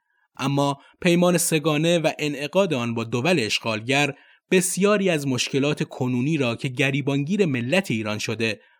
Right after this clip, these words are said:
و استقلال ایران را به مویی بسته مرتفع نمود.» باقر عاقلی تو کتاب خاطرات ساعد می‌نویسه که تو این بحبوحه تصمیماتی از طرف کشورهای انگلیس و شوروی گرفته شده بود که هدفش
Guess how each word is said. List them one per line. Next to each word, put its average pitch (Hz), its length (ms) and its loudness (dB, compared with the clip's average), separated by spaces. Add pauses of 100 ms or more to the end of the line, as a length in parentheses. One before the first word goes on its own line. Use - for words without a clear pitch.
(120)
و 123 40 -6
استقلال 139 720 2
ایران 139 500 -2
را 139 120 0
به 131 160 -2
مویی 165 320 2
بسته 151 720 0
مرتفع 110 520 -4
نمود.» 113 500 -4 (920)
باقر 107 320 -2
عاقلی 110 540 -2
تو 123 100 -8
کتاب 120 320 -4
خاطرات 120 540 -4
ساعد 123 440 -2
می‌نویسه 127 640 -2 (320)
که 131 100 -8
تو - 160 -6
این 131 220 -2
بحبوحه 120 600 -2 (240)
تصمیماتی 185 600 0
از 165 160 -4
طرف 135 240 -4
کشورهای 127 720 -4
انگلیس 120 460 -4
و 135 40 -2
شوروی 113 420 -4
گرفته 117 380 -4
شده 120 260 -4
بود 110 260 -6 (320)
که 120 120 -8
هدفش 165 560 -2